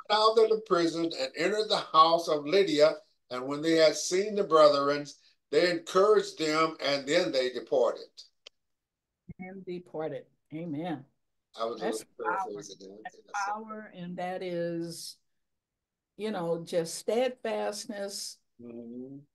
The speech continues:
Speaker 2: to complete the job that you gotta do, no
Speaker 1: Mm-hmm.
Speaker 2: matter what. No matter what.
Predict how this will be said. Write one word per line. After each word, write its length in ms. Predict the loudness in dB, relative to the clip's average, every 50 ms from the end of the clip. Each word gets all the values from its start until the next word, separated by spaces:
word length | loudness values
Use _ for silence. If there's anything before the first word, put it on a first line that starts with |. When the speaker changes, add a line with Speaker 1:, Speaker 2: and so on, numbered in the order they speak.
| _ _ _ -12
Speaker 2:
to 440 | -10 -8 -8 -8 -8 -8 -10 -10 -12 _ _ _ _ _ _ _ _ _ _ _ _ _ _ _
complete 400 | -10 -8 -8 -6 -4 -4 -4 -2
the 100 | -2 -4
job 380 | -4 0 0 0 0 0 -4 -6
that 160 | -10 -10 -8
you 60 | -8
gotta 280 | -8 -8 -10 -10 -12 -12
do, 240 | -8 -8 -8 -8 -10 -16 _ _ _ _ _ _ -20 -20 -20 _ _
no 140 | -10 -10 -10
Speaker 1:
Mm-hmm. 60 | -8
Speaker 2:
matter 200 | -8 -8 -8 -8 -10 -12
what. 200 | -14 -14 -14 -16 _ _ _ _ _ _ _ _ _ _ _ _ _ _ _ _ _ _ _ _ _ _ _ _ _ _ _ _ _ _ -16
No 200 | -14 -14 -12 -12
matter 260 | -12 -10 -8 -8 -8
what. 180 | -10 -14 -20